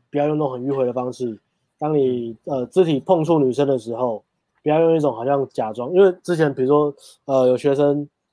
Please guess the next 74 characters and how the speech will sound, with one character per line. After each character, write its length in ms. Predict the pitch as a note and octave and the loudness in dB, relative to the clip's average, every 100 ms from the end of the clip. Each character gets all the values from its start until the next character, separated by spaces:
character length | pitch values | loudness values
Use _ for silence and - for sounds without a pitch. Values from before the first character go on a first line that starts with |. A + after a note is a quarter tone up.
| _ - | _ -2
约 160 | D#3+ | 0
会 220 | D#3 E3+ C#3 | 4 4 2
嘛， 180 | B2+ A#2+ | -2 -2
如 80 | |
果 100 | D3 | -2
说 120 | D3 D3 | 0 -2
，“那 100 | D#3+ | -2
你 80 | C3+ | -2
有 120 | A#2 | -4
做 180 | C#3 B2+ | -4 -4
肢 120 | C#3+ | -8
体 100 | C3 | -8
接 140 | B2+ | -8
触 140 | A#2+ B2 | -6 -8
吗？” 100 | A2 | -8
去 80 | B2+ | -10
表 160 | A#2+ | -10
达 300 | A2+ A2 A2+ - | -10 -14 -16 -14
你 100 | C3 | -2
对 160 | D3 | 0
女 80 | B2+ | 0
生 140 | B2 B2 | -2 -6
的 80 | |
意 80 | C3 | -6
图。 180 | A#2 G2+ _ _ - | -8 -16 _ _ -2
他 100 | F3+ | 2
说 100 | G3+ | 4
，“有 200 | E3+ C3 | 6 4
啊， 100 | B2 | 2
过 140 | - | 0
马 140 | D#3 B2+ | 0 2
路 140 | D3 | 2
的 60 | C3 | 2
时 120 | A#2+ | 2
候 100 | C3 | 0
我 240 | A#2 A2 A2 _ _ | 0 -10 -14 _ _
轻 260 | - E3+ F3 | -8 -6 -6
抚 260 | C#3 B2 | -6 -6
了 260 | B2 A#2+ G#2+ _ _ - | -4 -6 -10 _ _ -8
女 140 | C3 | -4
生 180 | B2 D3+ | 0 0
的 120 | C3+ | 2
腰 360 | C3 B2+ B2+ B2+ _ _ | 2 2 0 -2 _ _
零 120 | D3 | -2
点 160 | D#3 C#3 | 0 0
五 120 | B2 | -2
秒。” 280 | B2 A#2 G2 _ _ _ - | -4 -8 -10 _ _ _ -8
然 120 | C3+ | 0
后 60 | D#3 | 0
女 80 | |
生 180 | C3+ D#3+ | 2 2
没 80 | D#3+ | 2
有 100 | C3+ | 2
抗 240 | D3+ B2+ | 0 -4
拒， 180 | A#2 A#2+ | -4 -8
她 160 | A2+ C3+ | -4 -4
也 60 | |
没 100 | A#2+ | -4
有 180 | A#2+ A2+ - _ _ _ | -8 -10 -16 _ _ _
逃 220 | - B2 | -6 -4
走， 180 | A#2+ A#2 | -4 -6
所 140 | G#2 C3 | -2 -2
以 40 | |
我 80 | A#2+ | -2
觉 120 | A2+ | -8
得， 200 | A2+ A2 _ _ _ - | -10 -12 _ _ _ -8
呃， 320 | B2+ A#2+ A2+ - | -2 -2 -2 0
女 120 | C3 | 0
生 140 | D3 | 4
对 100 | D3 | 4
我 120 | C3 | 4
有 60 | A#2 | 0
好 160 | - G#2 | -6 -10
感。 200 | A2 | -10